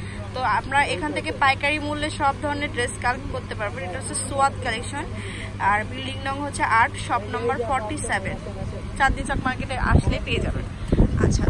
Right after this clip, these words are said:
তো এটা হচ্ছে ক্যাটালগটা, এই যে কাশির ভিনয়ের। তো এইগুলো কাতানের ওড়নাগুলো আপনারা অনেক পছন্দ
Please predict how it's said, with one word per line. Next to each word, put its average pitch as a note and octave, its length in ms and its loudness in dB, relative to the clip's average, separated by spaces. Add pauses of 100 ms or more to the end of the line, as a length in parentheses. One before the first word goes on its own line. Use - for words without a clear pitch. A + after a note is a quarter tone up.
তো G#3+ 60 -6 (200)
এটা A#3 180 2
হচ্ছে B3 380 0 (500)
ক্যাটালগটা, A3+ 560 2
এই F3+ 180 -6
যে - 60 -8 (580)
কাশির B3+ 480 2
ভিনয়ের। C4 360 0 (400)
তো C4 160 4
এইগুলো C#4+ 420 0
কাতানের D4+ 640 6
ওড়নাগুলো C4+ 580 0
আপনারা C#4 220 2
অনেক B3+ 280 2
পছন্দ C4 340 -4